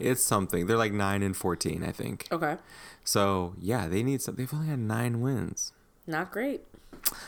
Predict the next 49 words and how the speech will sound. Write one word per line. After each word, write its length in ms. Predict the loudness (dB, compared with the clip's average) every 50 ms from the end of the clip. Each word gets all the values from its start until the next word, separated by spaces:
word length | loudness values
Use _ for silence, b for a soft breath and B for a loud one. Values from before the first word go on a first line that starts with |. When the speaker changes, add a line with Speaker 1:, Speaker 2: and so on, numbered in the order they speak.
| B B -4
Speaker 1:
So, 420 | 0 4 4 6 6 6 4 4
yeah, 180 | 4 4 4 4
I 40 | 4 4
think 80 | 4 6
Speaker 2:
And 80 | 6 6
we're, 60 | 6 4
Speaker 1:
Kevin 280 | 4 4 4 4 4 4
Speaker 2:
we're 100 | 6 4
Speaker 1:
in 60 | 6
Speaker 2:
in 60 | 4
the 60 | 4
double 100 | 4 2 2 2 0 0
Speaker 1:
Portland 40 |
Speaker 2:
digits 300 | 0 0 0 0 0 0
of 180 | 0 -2 -2 -2
the, 260 | 0 0 0 0 0 -2
of 140 | -2 0 -2
the 100 | 0 2
season, 460 | 2 4 4 4 4 4 4 4 4
so 240 | 6 6 6 4 4
we 120 | 2 2 2
need 180 | 0 0 0
to 80 | 2 2
start 340 | 4 4 4 2 2 0 -4 B B B B B B -8 -2
picking 280 | -2 -2 0 2 2 4
it 100 | 6 6
up. 260 | 4 4 4 2 0 2
Speaker 1:
But 120 | 4 4 2
if 140 | 2 2 0
you 80 | 0 -2
have 680 | -2 -4 -2 0 2 4 4 4 4 2 2 0 -2 -4
a 40 | -4 -4
power 340 | 0 2 2 2 2 0
forward 400 | 0 0 0 0 2 2 2 2
in 100 | 0 0
Kevin 380 | 0 0 0 0 2 0 0 0
Love 340 | -2 -2 -2 -2 -4 -4 -4
who 120 | -6 -4
can 160 | -2 -2 -2
rebound 680 | 0 0 0 0 0 0 -2 -2 -2 -4 -4 -6 -6 -6
and 120 | -6 -6 -4
shoot 260 | -4 -4 -4 -6 -6
threes, 640 | -6 -4 -2 0 0 0 -2 -4 -6 -8 -12 -14 -16 -20 b b b b b b b b b b b b b b b b b b b b -4
what 100 | -2 0
do 40 | 0
you 80 | 0 2
do 140 | 2 2
with 120 | 2 2 0
Melo? 600 | 0 -2 -2 -2 -2 -4 -6 -8 -8 -8 -10